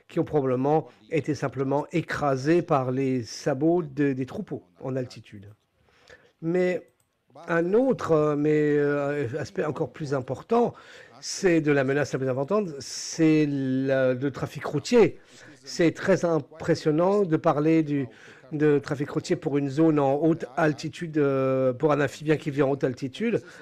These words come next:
Et ça, c'est une image que vous voyez ici, c'est le Chiantaré, dans la vallée du Pô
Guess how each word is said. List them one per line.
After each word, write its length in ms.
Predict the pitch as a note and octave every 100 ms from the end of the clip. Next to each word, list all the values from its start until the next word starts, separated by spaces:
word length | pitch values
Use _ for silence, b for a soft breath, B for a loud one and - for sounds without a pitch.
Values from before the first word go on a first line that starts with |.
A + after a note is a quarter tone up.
| B B -
Et 140 | D#3+
ça, 120 | D3 F3+
c'est 280 | F3+ D#3
une 100 | D3
image 220 | C#3+ F3+ -
que 100 | D3
vous 120 | C3+
voyez 520 | C#3 C#3 D#3+ G3+ G#3+ B B -
ici, 600 | D#3+ B2 - G3 G#3+ A3 - B A2+
c'est 220 | G#2+ -
le 100 | D3+
Chiantaré, 680 | C#3 D3+ B2+ C#3 C3 G3 G3+ - B B C3+ B _ -
dans 160 | D3+ D#3+
la 140 | D3+
vallée 180 | C3+ C#3+
du 160 | B2 D#3
Pô 400 | - D4 C4